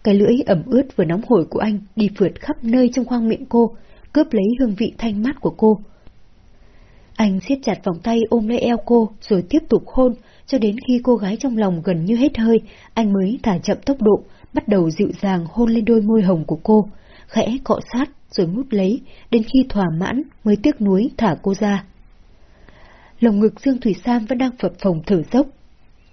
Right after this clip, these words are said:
Nhìn cô gái đang cúi đầu ngượng ngùng thở hổn hển để khôi phục hô hấp như ban đầu, anh chỉ muốn tiếp tục hôn cô. Nhưng đột nhiên Vũ Phong thấy dưới bụng đau điếng, không ngờ rằng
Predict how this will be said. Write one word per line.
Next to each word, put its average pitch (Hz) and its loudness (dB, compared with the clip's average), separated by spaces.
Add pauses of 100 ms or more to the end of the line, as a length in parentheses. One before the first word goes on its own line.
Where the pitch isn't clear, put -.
(220)
Nhìn 190 2
cô 226 4
gái 185 -4
đang 240 -4
cúi 220 0
đầu 196 4
ngượng 180 0
ngùng 180 0
thở 196 0
hổn 175 2
hển 165 2 (220)
để 196 0
khôi 254 0
phục - -2
hô 240 4
hấp 247 -4
như 240 -4
ban 220 -6
đầu, 185 0 (380)
anh 233 0
chỉ 196 -2
muốn 170 -4
tiếp 294 -2
tục - 2
hôn 208 -2
cô. 214 0 (640)
Nhưng 202 -2 (140)
đột 190 2 (120)
nhiên 208 -2 (180)
Vũ 226 -2
Phong 220 -6
thấy 190 -2
dưới 269 0
bụng 226 2
đau 226 -2
điếng, 208 0 (440)
không 269 2
ngờ 202 4
rằng 180 -2